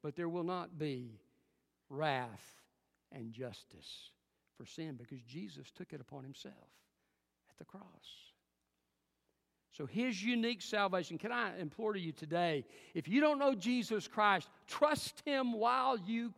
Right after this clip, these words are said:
can. We're not guaranteed tomorrow.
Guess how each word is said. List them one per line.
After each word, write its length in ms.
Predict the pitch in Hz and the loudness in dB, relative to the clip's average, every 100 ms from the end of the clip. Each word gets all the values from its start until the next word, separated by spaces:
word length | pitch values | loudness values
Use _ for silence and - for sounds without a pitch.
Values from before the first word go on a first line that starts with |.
| - | -4
can. 300 | 190 143 87 101 _ _ _ _ _ _ _ _ _ _ _ _ _ _ _ _ _ _ _ _ _ _ _ _ | -2 -2 -6 -14 _ _ _ _ _ _ _ _ _ _ _ _ _ _ _ _ _ _ _ _ _ _ _ _
We're 100 | 151 | -10
not 200 | 143 170 | -8 -8
guaranteed 460 | 165 165 151 139 135 | -8 -8 -6 -6 -10
tomorrow. 440 | 120 104 90 85 | -12 -14 -16 -20